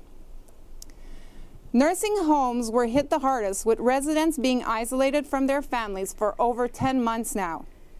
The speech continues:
Public health is calling outbreaks front, back, and center, often with no one having any symptoms.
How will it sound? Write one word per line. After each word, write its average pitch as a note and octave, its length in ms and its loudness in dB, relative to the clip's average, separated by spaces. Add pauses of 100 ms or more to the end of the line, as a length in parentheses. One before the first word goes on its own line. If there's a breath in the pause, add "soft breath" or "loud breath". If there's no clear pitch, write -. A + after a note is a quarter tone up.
(300)
Public D4 400 0
health C#4+ 320 2
is A#3 140 -2
calling C4+ 340 0
outbreaks G#3+ 800 -2
front, C4+ 420 -2
back, B3 240 -2
and C4 160 2
center, A3 500 -2 (420 loud breath)
often D#4+ 400 2
with C4+ 160 4
no B3 220 4
one C#4+ 140 0
having A#3+ 340 -2
any A3 160 0
symptoms. - 720 -4